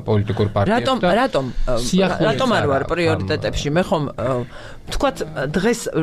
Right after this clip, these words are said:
Speaker 2: განათლების რუბრიკა გვაქვს და მინდა, რომ აქცენტი
Speaker 1: კი, ბატონო.
Speaker 2: იყოს, ე, აქეთკენ, ე, წავიდეთ უფრო. ე, იმიტომ რომ, ე, იგივე ეს ახალი კამპანია საზოგადოებრივი ერთპარტიული მმართველობის წინააღმდეგ, ე, ჰქვია ამომრჩევლები. ე, რამდენიმე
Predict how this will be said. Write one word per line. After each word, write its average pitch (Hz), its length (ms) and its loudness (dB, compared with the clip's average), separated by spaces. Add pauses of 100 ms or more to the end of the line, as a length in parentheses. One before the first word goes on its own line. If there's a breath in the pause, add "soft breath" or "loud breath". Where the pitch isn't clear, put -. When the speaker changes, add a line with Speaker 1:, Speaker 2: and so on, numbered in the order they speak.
Speaker 2:
განათლების 175 580 0
რუბრიკა 165 360 2
გვაქვს 165 280 4
და 254 80 2
მინდა, 180 240 2
რომ 202 120 0
აქცენტი 170 380 -2
Speaker 1:
კი, 135 80 0
ბატონო. 147 80 0
Speaker 2:
იყოს, 143 220 -2
ე, - 180 0 (180)
აქეთკენ, 151 540 -2
ე, 113 280 -2
წავიდეთ 190 520 -2
უფრო. 127 300 0
ე, - 640 -4 (140)
იმიტომ 185 300 2
რომ, 143 140 0
ე, 107 320 0 (340)
იგივე 226 300 4
ეს - 180 -2
ახალი 160 320 0
კამპანია 165 480 0
საზოგადოებრივი 143 920 0 (340 loud breath)
ერთპარტიული 151 640 0
მმართველობის 143 500 2
წინააღმდეგ, 160 480 0
ე, 147 160 4 (240)
ჰქვია - 400 0
ამომრჩევლები. 170 840 0
ე, - 560 -6 (100)
რამდენიმე 208 600 4